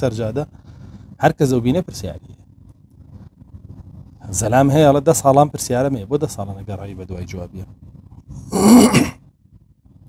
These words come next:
بۆچی دە ساڵە نەگەڕاوی بە دوای جوابیە؟ زانا هەبووە. یەک پرسیاری لا دروست بووە.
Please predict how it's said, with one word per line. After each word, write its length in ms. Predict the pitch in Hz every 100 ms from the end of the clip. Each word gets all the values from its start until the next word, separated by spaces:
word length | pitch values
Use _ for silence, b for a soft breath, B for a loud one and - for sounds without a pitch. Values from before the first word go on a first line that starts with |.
| _
بۆچی 340 | 127 123 - 147
دە 100 | 123
ساڵە 240 | - 107 127
نەگەڕاوی 360 | 127 131 139 143
بە 60 |
دوای 160 | 156 165
جوابیە؟ 340 | 196 170 107 101
زانا 320 | 127 139 156
هەبووە. 300 | 139 113 139 - - - B B B B B -
یەک 140 | 156
پرسیاری 380 | - - 60 -
لا 140 | -
دروست 280 | - - -
بووە. 140 | -